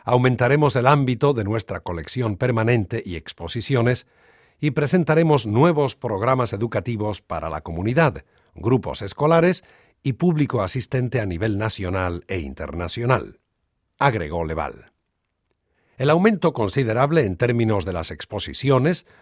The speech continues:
los programas educativos y número de visitantes, los cuales se han multiplicado en un quinientos por ciento en los últimos cinco años, preparan a el Museo para los retos del nuevo milenio y para alcanzar sus planes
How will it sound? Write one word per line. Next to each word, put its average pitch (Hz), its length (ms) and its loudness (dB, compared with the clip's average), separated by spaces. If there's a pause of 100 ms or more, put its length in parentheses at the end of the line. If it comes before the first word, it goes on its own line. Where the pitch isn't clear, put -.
(160)
los - 140 -10
programas 98 500 -2
educativos 104 720 -4 (240)
y 123 140 -2
número 151 300 4
de 82 100 -6
visitantes, 127 720 0 (320)
los - 180 -12
cuales 110 420 2 (160)
se - 160 -6
han 113 100 0
multiplicado 110 760 0
en 117 80 2
un 135 100 2
quinientos 135 600 -2
por 98 180 -6
ciento 139 400 0
en 143 60 -2
los 85 180 -8
últimos 95 440 -4
cinco 95 320 -4
años, 113 420 -4 (840)
preparan 160 440 6
a 120 260 4
el 120 200 4
Museo 135 720 2
para 143 240 2
los 104 160 0
retos 110 400 0
del 78 160 -4
nuevo 101 260 2
milenio 98 540 0 (420)
y 98 120 -6
para 104 200 2
alcanzar 131 540 4
sus 120 200 -8
planes 143 440 0